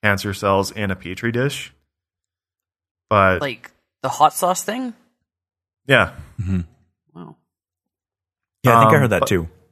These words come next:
Speaker 1: but, like, I don't know if you remember this, Rob, but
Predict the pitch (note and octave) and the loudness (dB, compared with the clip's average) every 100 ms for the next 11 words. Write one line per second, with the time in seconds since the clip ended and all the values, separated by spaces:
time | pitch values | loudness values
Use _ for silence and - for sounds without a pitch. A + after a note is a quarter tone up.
0 | _ _ _ _ _ _ _ _ C#3 C#3 | _ _ _ _ _ _ _ _ 4 4
1 | C3+ C3+ - _ _ _ _ _ _ - | 4 0 -16 _ _ _ _ _ _ 0
2 | C#3+ D3+ C#3 B2+ B2+ A#2+ G#2+ A2 G#2 G2+ | 4 6 6 6 4 4 4 4 2 0
3 | G2 F#2 F#2 F#2+ G2 - G2 F#2+ - | -2 0 2 0 -4 -2 0 0 -2